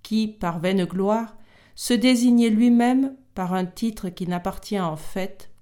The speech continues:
qu'au Seigneur Jésus-Christ. Apocalypse dix-neuf, versets treize et seize, il est vêtu d'un vêtement teint dans le sang,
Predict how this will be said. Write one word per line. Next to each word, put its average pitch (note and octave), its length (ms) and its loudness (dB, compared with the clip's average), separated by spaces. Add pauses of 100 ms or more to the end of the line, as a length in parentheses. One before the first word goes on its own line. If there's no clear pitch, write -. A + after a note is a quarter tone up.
qu'au - 140 -6
Seigneur F3+ 360 -2
Jésus-Christ. D#3+ 960 -12 (920)
Apocalypse F3+ 680 -6
dix-neuf, F#3+ 540 -2
versets D#3+ 320 -8
treize F#3 340 -8
et D#3 60 -4
seize, F#3+ 640 -8 (540)
il F#3+ 200 -2
est F3+ 80 0
vêtu G#3+ 500 0
d'un E3 180 -2
vêtement F#3 800 -4
teint G#3+ 220 2
dans F3 160 -2
le D3+ 120 -4
sang, F#3 440 -6